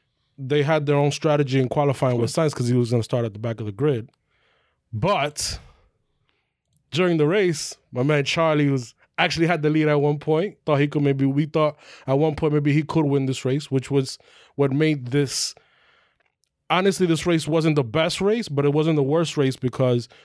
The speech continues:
there was a lot of tension. There was a lot, like, what's gonna happen? Who's gonna pit?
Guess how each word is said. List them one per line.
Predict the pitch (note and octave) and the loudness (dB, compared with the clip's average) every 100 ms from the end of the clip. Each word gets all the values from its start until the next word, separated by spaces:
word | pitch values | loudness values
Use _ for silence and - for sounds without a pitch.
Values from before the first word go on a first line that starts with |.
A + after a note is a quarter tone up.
| - | -6
there | C3+ | -2
was | C#3+ | 2
a | |
lot | D3 C3+ | 2 0
of | |
tension. | - D#3+ C3+ - F#2+ | 0 0 0 -2 -2
There | A2+ | 0
was | A#2+ | 2
a | |
lot, | A#2+ A2 | 2 0
like, | A2 | -4
what's | A2+ C#3+ | -2 -2
gonna | D3 D3+ | 0 0
happen? | C#3+ C3 - G2 | 2 0 -2 -6
Who's | - C#3+ | -2 -2
gonna | C3+ D3 | 0 0
pit? | C#3+ E3 A#2+ | 0 0 0